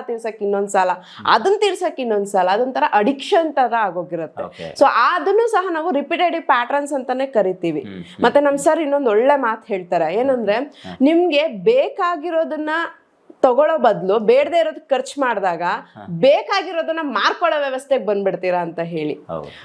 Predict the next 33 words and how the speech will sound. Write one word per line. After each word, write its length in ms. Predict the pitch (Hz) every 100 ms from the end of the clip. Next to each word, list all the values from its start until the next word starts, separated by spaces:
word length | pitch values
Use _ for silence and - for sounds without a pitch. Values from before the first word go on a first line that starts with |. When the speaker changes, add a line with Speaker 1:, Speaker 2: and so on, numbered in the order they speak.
| -
Speaker 1:
ಅಲ್ವಾ? 300 | 208 214 233
ಬೇಡದೆ 420 | 208 247 311 285
ಇರೋದಕ್ಕೆ 360 | 392 359 392 392
ಖರ್ಚು 240 | 302 -
ಮಾಡಿದಾಗ 400 | 320 285 214 196 196 285 208
ಬೇಕಾಗಿರೋದನ್ನ 840 | 190 302 453 392 349 349 320 311
ಮಾರ್ಕೊಳ್ಳೋಂಥದ್ದು. 840 | 320 254 214 214 185 175 175 160 143
Speaker 2:
ಹ್ಮ್. 460 | - - 107 95 90
Speaker 1:
So 160 | 320
ಸುಮ್ನೆ 420 | - 349 370 440
ಸಣ್ಣ 220 | 427 285 320 349
ಪುಟ್ಟಕ್ಕೆಲ್ಲ 460 | 330 320 302 294 294
ತಗೊಂಡ್, 380 | 294 247 302 277
ತಗೊಂಡ್, 300 | 254 269 262
ತಗೊಂಡು 340 | 220 214 214
ಒಡವೆಗಳನ್ನ 540 | 214 240 294 311 311 285
ಮಾರ್ಕೊಳ್ತಾರೆ, 920 | 254 - - 185 175 175 165 160 - _
ಒಡವೆಗಳನ್ನ 520 | 220 262 302 320 294 285
ಅಡ 120 | 226
ಇಡ್ತಾರೆ. 580 | 202 202 185 180 165 165 -
Even 200 | 262 302
Speaker 2:
ಹ್ಮ್. 80 |
Speaker 1:
ನಮ್ಮ 200 | 285 254 254
ವರ್ಕ್‌ಶಾಪ್ 600 | 240 247 277 - 320 294
ಅಲ್ಲಿ, 260 | 262 269 285
ನಮ್ಮ 240 | 240 220
ಏನ್ಷಿಯಂಟ್ 480 | 214 233 277 302 269
ಎನರ್ಜಿ 320 | 254 247 233
ಹೀಲಿಂಗ್ 300 | 254 240 226
ವರ್ಕ್‌ಶಾಪ್ 380 | 214 220 233 208
ಅಲ್ಲಿ 160 | 214 247
ಅಡ 300 | - 190 233 320 349
ಇಟ್ಟಿರುವಂತ 500 | - 320 311 285